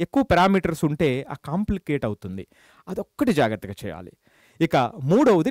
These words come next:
డిఫరెంట్ టైప్స్. డిఫరెంట్ టైప్స్ లోపట హోమోజీనియస్ కానివ్వండి, నాన్ హోమోజీనియస్ కావండి, వేరియబుల్ సెపరబుల్ కానివ్వండి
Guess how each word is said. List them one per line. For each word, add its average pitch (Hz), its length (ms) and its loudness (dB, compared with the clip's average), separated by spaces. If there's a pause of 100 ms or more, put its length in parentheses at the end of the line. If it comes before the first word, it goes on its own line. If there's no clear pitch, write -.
డిఫరెంట్ 117 400 -2
టైప్స్. 87 260 -14 (400)
డిఫరెంట్ 320 440 4 (120)
టైప్స్ 214 360 2 (140)
లోపట 147 420 2 (1700)
హోమోజీనియస్ 190 640 2
కానివ్వండి, 202 420 2 (320)
నాన్ 143 220 2
హోమోజీనియస్ 196 560 2
కావండి, 190 400 0 (520)
వేరియబుల్ 233 460 6
సెపరబుల్ 196 420 4
కానివ్వండి 147 480 0